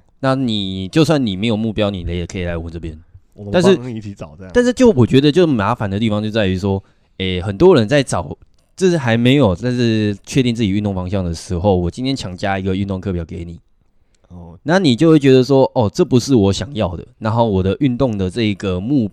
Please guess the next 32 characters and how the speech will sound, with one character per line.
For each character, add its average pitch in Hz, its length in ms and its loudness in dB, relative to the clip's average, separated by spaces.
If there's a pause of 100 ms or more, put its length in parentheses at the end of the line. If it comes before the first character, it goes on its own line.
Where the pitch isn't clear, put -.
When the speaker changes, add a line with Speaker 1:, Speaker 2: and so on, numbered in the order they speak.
Speaker 1:
的 110 200 0
性 90 380 -8
就 98 260 0
会 95 240 -2
变 98 200 -8
得 87 120 -8
很 80 160 -14 (140)
薄 - 260 -16
弱。 82 160 -12 (480)
Speaker 2:
甚 117 160 -14
至 107 140 -12
会 107 140 -10
有 98 100 -12
点 82 220 -20
抗 90 260 -20
拒 90 240 -20
这 82 80 -20
样。 82 80 -20
Speaker 1:
对， 127 160 2
就 156 80 4
会 175 80 2
开 165 140 -2
始 151 120 2
产 107 160 -2
生 113 160 0
排 104 160 -2
斥 107 120 -4
反 92 260 -8
应 95 100 -10
嘛。 80 140 -18 (160)
Speaker 2:
哦。 80 560 -20 (400)
Speaker 1:
嘿。 82 240 -8